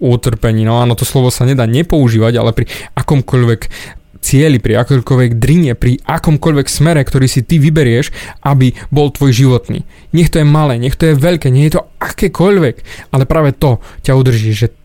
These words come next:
to chcem dosiahnuť. Ten cieľ chcem mať a už to nie je utrpenie, už sú to len retardery na ceste, už sú to len kamienky, už je to len prasknutá pneumatika na aute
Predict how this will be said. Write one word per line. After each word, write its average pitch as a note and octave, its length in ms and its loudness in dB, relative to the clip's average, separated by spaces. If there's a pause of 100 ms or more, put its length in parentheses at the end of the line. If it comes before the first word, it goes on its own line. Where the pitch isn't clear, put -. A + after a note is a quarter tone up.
to E3 240 0
chcem D3 320 0
dosiahnuť. B2 640 -2
Ten F#3 240 0
cieľ - 200 -2
chcem D#3+ 280 0
mať D3 400 0 (240)
a D3 80 2
už - 80 -2
to D3+ 160 0
nie C3+ 120 4
je C3+ 40 4
utrpenie, C3+ 520 0 (440)
už C4 160 0
sú F#3+ 140 -2
to D3+ 180 0
len C3+ 160 2 (480)
retardery C3 600 0
na A2+ 160 0
ceste, B2+ 480 0
už C#3 240 -2
sú - 20 -6
to C3 140 0
len B2 100 2
kamienky, B2 680 2
už B2+ 160 2
je C3 100 2
to A#2+ 160 0
len A#2 140 0
prasknutá A#2+ 500 0
pneumatika B2 800 0
na A2+ 160 2
aute A2 320 0